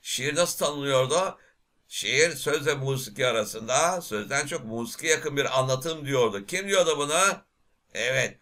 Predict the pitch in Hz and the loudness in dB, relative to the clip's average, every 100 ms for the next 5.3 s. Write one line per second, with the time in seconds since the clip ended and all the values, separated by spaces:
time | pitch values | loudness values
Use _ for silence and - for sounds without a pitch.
0 | _ _ - 101 123 127 147 139 135 - | _ _ -16 -12 0 2 4 0 -2 -6
1 | 143 139 147 175 147 - 117 123 135 131 | -4 0 2 2 0 -8 -4 -2 -2 -2
2 | 143 143 151 139 135 117 - 110 107 127 | -4 0 0 4 4 4 2 -6 -4 -2
3 | 147 156 127 - 107 104 131 151 139 123 | 4 4 4 0 -12 -2 2 2 4 2
4 | 113 110 170 160 113 92 104 104 - 107 | 2 -2 0 2 0 0 -4 -4 -2 0
5 | 127 107 | 2 2